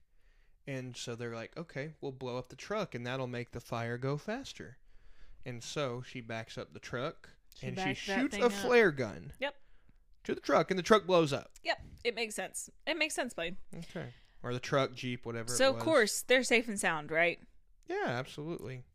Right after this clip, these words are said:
Speaker 2: Not.
Speaker 1: 'Cause there's a helicopter that comes and gets 'em.
Speaker 2: Well, Kifo comes first.
Speaker 1: Oh, yeah, yeah, yeah.
Speaker 2: Yeah. So Kifo comes out of the woodworks, and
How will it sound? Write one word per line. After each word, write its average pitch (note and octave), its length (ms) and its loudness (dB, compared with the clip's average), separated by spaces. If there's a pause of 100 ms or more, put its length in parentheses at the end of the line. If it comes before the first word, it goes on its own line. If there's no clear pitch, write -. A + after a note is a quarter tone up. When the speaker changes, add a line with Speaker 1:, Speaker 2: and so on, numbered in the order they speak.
Speaker 2:
Not. G3+ 920 8
Speaker 1:
'Cause B2+ 180 0
there's B2+ 160 0
a B2+ 40 -2
helicopter B2+ 540 0
that A2+ 120 -10
comes A#2 260 -12
and A2 80 -16
gets G#2 240 -8
'em. G#2+ 140 -12
Speaker 2:
Well, G3 240 6
Kifo B3 440 4
comes F#3 300 -2
first. E4+ 500 0 (500)
Speaker 1:
Oh, F3+ 220 -6
yeah, E3+ 140 -4
yeah, E3+ 140 -2
yeah. D#3+ 100 -2 (680)
Speaker 2:
Yeah. D3+ 40 -2
So A#3+ 220 4
Kifo D#4 360 2
comes G#3+ 220 2
out F#3+ 160 6
of F#3 60 6
the F3+ 100 6
woodworks, F#3 580 -2 (380)
and F#3+ 580 0